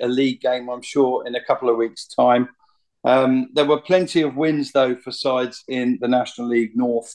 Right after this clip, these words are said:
and South. We're gonna, uh, reflect on a couple of the bigger ones in just a minute, but, uh, a little mini sort of, um, wrap up from me. Chester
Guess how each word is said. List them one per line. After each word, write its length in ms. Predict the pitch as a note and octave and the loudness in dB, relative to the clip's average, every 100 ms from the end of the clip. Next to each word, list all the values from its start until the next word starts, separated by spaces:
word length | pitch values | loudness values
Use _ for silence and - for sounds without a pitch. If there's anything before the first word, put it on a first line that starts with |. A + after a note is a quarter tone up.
| - | -6
and 200 | A#2+ G#2+ | -4 -4
South. 420 | - C3 C#3 - _ _ _ _ | 0 2 0 -6 _ _ _ _
We're 140 | C3 | 2
gonna, 340 | C3+ C3 B2+ B2+ | 4 4 6 6
uh, 200 | B2+ B2 | 6 6
reflect 460 | B2 - C#3 - C3 | 0 0 0 0 -4
on 80 | |
a 60 | B2 | -4
couple 260 | - C#3+ C3 | -2 -2 -2
of 80 | |
the 80 | A#2 | -6
bigger 260 | A2 C#3 C3 | -2 -2 0
ones 480 | B2+ B2 A#2+ - _ | 0 -2 -4 -12 _
in 280 | B2+ A#2+ A#2+ - | -2 -2 -4 -2
just 360 | B2+ A#2 - _ | 0 0 -8 _
a 80 | A#2 | 0
minute, 340 | A#2 A#2+ A2+ - | 2 2 0 0
but, 180 | A#2+ - - | -4 -4 -2
uh, 140 | B2 - _ _ - | -2 -2 _ _ 2
a 40 | |
little 200 | B2+ C#3+ | 6 6
mini 520 | C3+ C#3+ D3 C#3 C3 _ | 6 4 6 4 2 _
sort 260 | - C#3+ C3 | -6 -2 -2
of, 140 | A#2 _ _ _ _ _ - | -4 _ _ _ _ _ -2
um, 580 | B2 B2 B2 B2 B2 B2+ | 0 2 2 0 -4 -4
wrap 320 | B2+ C#3+ - | 0 0 2
up 180 | C#3+ - | -2 -2
from 200 | - C3+ | -4 -2
me. 240 | C3+ C#3+ D#3 | 0 -2 -2
Chester 580 | - F3 D3+ - E3+ | -4 -4 -4 -4 -4